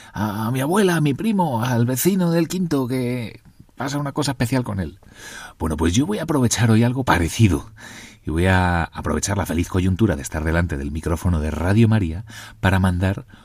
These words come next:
un saludo y una felicitación y un abrazo inmenso con todo mi corazón a una persona que es importantísima para mí. Mi padre,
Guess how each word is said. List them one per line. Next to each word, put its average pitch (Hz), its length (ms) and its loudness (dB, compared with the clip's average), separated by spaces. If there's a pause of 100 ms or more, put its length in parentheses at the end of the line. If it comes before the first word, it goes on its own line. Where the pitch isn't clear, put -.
(120)
un 95 180 -2
saludo 120 580 0
y 127 120 4
una 165 200 4
felicitación 92 1040 0
y 120 100 2
un 120 100 4
abrazo 101 480 0 (100)
inmenso 82 920 -2
con 82 320 -4 (160)
todo 131 380 0
mi 87 200 0
corazón 90 600 -4 (580)
a 92 220 0
una 135 220 0
persona 110 420 -2
que 90 160 -4
es - 260 -6
importantísima 156 1500 -4
para 67 200 -4
mí. 69 220 -8 (440)
Mi 78 280 -6
padre, 104 400 0